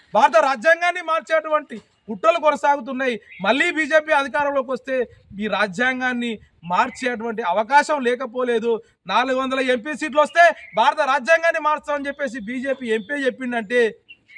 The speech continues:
ఇది ఏమనుకోవాలి? ఇవాళ బండి సంజయ్ అంటాడు, "ఇవాళ నాకు మా రామరాజ్యం తీసుకొస్తా, నాకు ఓట్లేయండి" అంటున్నాడు. మరి పదేళ్ళు ఉన్నది రామరాజ్యం కాదా? మీ ప్రభుత్వం కాదా? నువ్వు ఐదేళ్ళు ఉన్నది కాదా?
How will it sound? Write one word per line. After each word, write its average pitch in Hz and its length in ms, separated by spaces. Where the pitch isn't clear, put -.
ఇది 180 200
ఏమనుకోవాలి? 247 680
ఇవాళ 247 140
బండి 226 260
సంజయ్ 294 300
అంటాడు, 285 440
"ఇవాళ 262 220
నాకు 262 460
మా 214 220
రామరాజ్యం 277 580
తీసుకొస్తా, 311 600
నాకు 240 220
ఓట్లేయండి" 254 420
అంటున్నాడు. 208 340
మరి 247 120
పదేళ్ళు 262 400
ఉన్నది 277 180
రామరాజ్యం 247 540
కాదా? 226 320
మీ 240 160
ప్రభుత్వం 247 500
కాదా? 240 340
నువ్వు 254 200
ఐదేళ్ళు 254 320
ఉన్నది 247 220
కాదా? 240 360